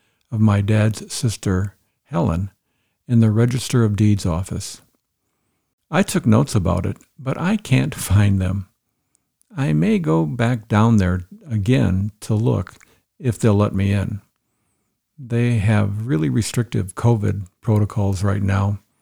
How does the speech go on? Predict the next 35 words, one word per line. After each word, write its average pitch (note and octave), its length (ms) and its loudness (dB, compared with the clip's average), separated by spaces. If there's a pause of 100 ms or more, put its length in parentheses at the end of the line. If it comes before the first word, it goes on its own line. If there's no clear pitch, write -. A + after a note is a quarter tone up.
(320)
and G#2+ 280 2
they G#2+ 80 4
don't D3 180 2
allow G2+ 380 2
many G2 320 2
people G2+ 400 -2
in G2+ 240 2
to F#2+ 340 -4
examine G2+ 480 2
records F#2+ 460 -4
as G#2 240 -4
they G#2 80 -2
used B2+ 320 -2
to. - 180 -8 (2500)
But D3 140 0
I D#3 100 4
do G#3 180 0
remember D3 380 2
the A2+ 120 4
name A2+ 280 6
of G2+ 80 2
the G2 100 0
road G2 460 2
where A2 160 0
the G2+ 100 0
crash A2+ 460 -2
took - 180 -4
place - 560 -8 (580)
and A2 200 4
where C3 200 4
on A#2 100 4
the G#2 100 4
road G2+ 260 -2
it - 140 -6
happened. - 500 -6